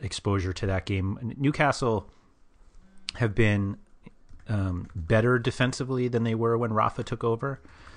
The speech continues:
Uh, that doesn't necessarily mean they're a great unit, but, um, they're definitely better. And so if you're talking about them up against a struggling Crystal Palace side, uh, I'm not sure, uh, I'm expecting kind of a big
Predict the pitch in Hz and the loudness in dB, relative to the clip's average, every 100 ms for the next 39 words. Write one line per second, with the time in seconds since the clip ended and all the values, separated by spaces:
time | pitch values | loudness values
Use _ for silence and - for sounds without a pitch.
0 | - - - 98 98 101 104 113 104 101 | -20 -18 -10 -6 -6 -2 -2 0 0 -2
1 | 101 - 107 98 95 98 95 92 90 90 | -4 -2 0 2 0 0 -2 -2 -4 -8
2 | - 107 87 110 110 92 92 - - 101 | -10 -6 0 0 0 -2 -4 -6 -6 -6
3 | - - - - _ - 95 90 90 110 | -8 -16 -20 -20 _ -4 -2 -2 -4 -2
4 | 110 123 - 143 92 117 101 87 90 104 | 4 4 4 0 4 4 4 0 -4 -6
5 | 95 - 98 92 92 - - _ _ 117 | -4 -2 -2 -2 -6 -12 -20 _ _ -8
6 | 117 98 - 120 107 113 101 104 101 110 | -4 -4 0 2 4 2 0 0 0 -2
7 | 101 104 107 - 107 104 101 98 - - | 0 0 0 -2 -2 -2 -2 -4 -8 -14
8 | - - - - - 110 101 98 87 110 | -18 -16 -10 -10 -4 -2 0 -2 -2 -4
9 | - 90 98 98 92 98 87 95 - - | -4 -4 -2 -2 -2 -4 -4 -6 -14 -20
10 | - - - - 90 90 - 110 117 - | -20 -20 -20 -10 -8 -8 -6 0 0 0
11 | - 120 113 107 104 - _ 110 98 - | -2 2 2 2 0 -6 _ -2 -2 0
12 | 104 - - 101 110 92 104 95 85 101 | -2 -2 0 0 0 -2 0 0 0 0
13 | 98 90 | 0 -2